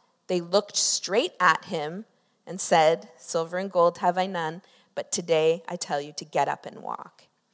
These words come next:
So, so fascinating that the Spirit poured out a gift of healing on them for that day,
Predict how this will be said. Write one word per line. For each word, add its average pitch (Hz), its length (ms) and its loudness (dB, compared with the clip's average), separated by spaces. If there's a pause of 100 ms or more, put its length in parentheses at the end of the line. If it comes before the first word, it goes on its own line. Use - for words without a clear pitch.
(380)
So, 233 380 2
so 311 440 2
fascinating 220 800 -6
that 180 160 0
the 214 80 -4
Spirit - 440 0
poured 254 220 4
out 190 180 8
a - 60 -2
gift 226 400 4
of 285 120 2
healing 208 400 0
on 175 240 6
them 175 180 -2
for 160 180 2
that 180 500 4
day, 180 380 6